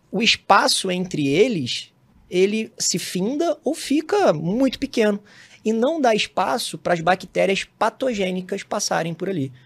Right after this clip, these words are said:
Bactérias patogênicas são aquelas bactérias do mal que também podem, e a maioria das vezes também estão ali no nosso intestino. Então, <coughs> estratégias pra fortalecer essa microbiota intestinal,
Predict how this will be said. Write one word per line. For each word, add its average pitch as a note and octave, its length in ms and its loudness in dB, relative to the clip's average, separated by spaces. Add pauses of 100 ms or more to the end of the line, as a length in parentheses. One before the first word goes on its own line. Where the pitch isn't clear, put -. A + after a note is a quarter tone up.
(120)
Bactérias A#2+ 460 -4
patogênicas A3+ 680 -2
são B3+ 140 -4
aquelas G#3+ 280 -2
bactérias F#3+ 480 0
do G#3 100 -2
mal F3+ 260 0 (280)
que - 80 -8
também G#3 500 -2 (160)
podem, E3+ 500 6 (400)
e F#3 100 0
a F3+ 80 0
maioria E3+ 240 0
das E3 160 0
vezes D#3 240 -2
também E3+ 300 -4
estão E3+ 240 -8
ali D#3+ 160 -4
no E3 100 -6
nosso D3+ 340 -6
intestino. D3+ 540 -8 (720)
Então, A#3+ 520 2
<coughs> - 100 -20
estratégias G#3 720 2
pra - 180 -4
fortalecer F3+ 880 -2
essa D#3+ 240 -2
microbiota C#3 880 -2
intestinal, B2 720 -4